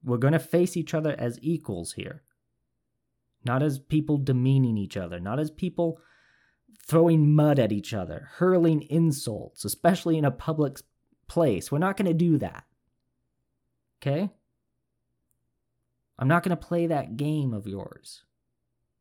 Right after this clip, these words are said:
I'll let you have little digs, because that's not what matters to me.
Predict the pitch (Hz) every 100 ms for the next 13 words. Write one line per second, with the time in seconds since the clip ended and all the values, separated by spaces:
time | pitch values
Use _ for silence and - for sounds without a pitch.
0 | _ _ _ _ _ _ _ _ 127 175
1 | 208 - 214 196 190 131 117 - _ _
2 | _ _ _ _ _ _ _ _ _ 107
3 | 117 156 160 131 98 147 - - _ _
4 | _ _ _ - 135 131 113 120 139 139
5 | 143 120 120 113 113 107 95 - - -
6 | -